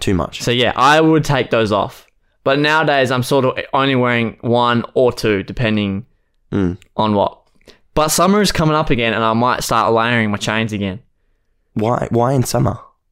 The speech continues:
Speaker 2: Um, 'cause I wear, like, button downs, and you can see, you know, my chest. So
Speaker 1: Ah.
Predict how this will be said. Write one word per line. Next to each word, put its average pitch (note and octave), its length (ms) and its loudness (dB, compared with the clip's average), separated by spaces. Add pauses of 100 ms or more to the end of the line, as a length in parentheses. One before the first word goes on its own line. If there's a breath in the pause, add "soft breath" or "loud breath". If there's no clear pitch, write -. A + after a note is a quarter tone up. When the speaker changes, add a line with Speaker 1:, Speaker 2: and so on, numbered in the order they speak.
(920)
Speaker 2:
Um, B2+ 240 0
'cause C3 180 -2
I A2+ 120 2
wear, A2+ 520 2 (480)
like, G2 180 -4 (200)
button A#2 240 0
downs, F#2+ 300 -2
and G2+ 60 -8
you G2 60 -8
can - 120 -14
see, G2 260 -6 (240)
you G#2+ 100 -6
know, F#2+ 120 -4
my G2 80 -4
chest. - 580 -4
So G2 300 0
Speaker 1:
Ah. - 200 -6